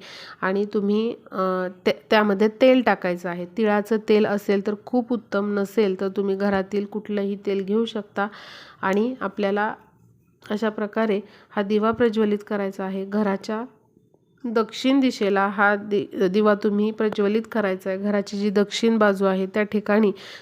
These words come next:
तुम्ही हा दिवा ठेवायचा आहे. दिव्याची वात जी आहे ती दक्षिणेला करा आणि, अ, दिव्याला हळद कुंकू वाहून घ्यायचं आहे. त्याचबरोबर आपल्याला तांदळाचं आसन या दिव्याला द्यायचं आहे आणि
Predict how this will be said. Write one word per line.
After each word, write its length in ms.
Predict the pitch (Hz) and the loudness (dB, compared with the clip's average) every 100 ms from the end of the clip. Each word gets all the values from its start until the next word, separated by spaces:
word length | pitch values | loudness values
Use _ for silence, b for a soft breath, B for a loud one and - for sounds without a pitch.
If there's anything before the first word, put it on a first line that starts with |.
| B | B
तुम्ही 200 | 214 202 | -4 -2
हा 220 | 202 196 202 | 0 0 -2
दिवा 280 | 208 202 | -2 -2
ठेवायचा 560 | 196 208 190 196 202 202 | -4 -2 0 0 0 -2
आहे. 200 | 190 190 | -2 -2
दिव्याची 460 | 196 196 196 190 214 | -2 0 -2 -2 -2
वात 380 | 190 202 202 | 2 0 2
जी 160 | 214 190 | 0 2
आहे 160 | 185 185 | 0 0
ती 140 | 208 | -4
दक्षिणेला 580 | 196 196 - 208 208 208 | -4 -6 -2 0 2 0
करा 260 | 208 180 185 B B B B | -4 -8 -10 B B B B
आणि, 420 | 180 185 196 220 - 202 | -2 0 0 -2 -6 -4
अ, 300 | 196 185 185 | 0 0 -2
दिव्याला 400 | 196 202 196 196 | -2 2 2 2
हळद 260 | 196 196 | 2 0
कुंकू 440 | 202 214 202 196 208 | -2 -4 -6 -4 -4
वाहून 380 | 202 190 214 220 | -2 -2 -2 0
घ्यायचं 360 | 220 185 - | 0 -2 -4
आहे. 280 | 185 190 202 - | -4 -4 -6 -8
त्याचबरोबर 640 | 208 202 196 190 196 202 185 190 B B B | -6 -4 0 0 0 0 0 -2 B B B
आपल्याला 420 | 190 190 190 185 202 | -8 -2 -2 -2 -2
तांदळाचं 480 | 208 196 196 190 196 | 0 0 0 -2 0
आसन 340 | 185 190 196 202 | -2 -2 -4 -2
या 120 | 202 | -2
दिव्याला 400 | 202 190 196 214 | 0 2 4 4
द्यायचं 340 | 208 196 196 | 2 0 -2
आहे 160 | 190 190 | -4 -2
आणि 180 | 190 | -2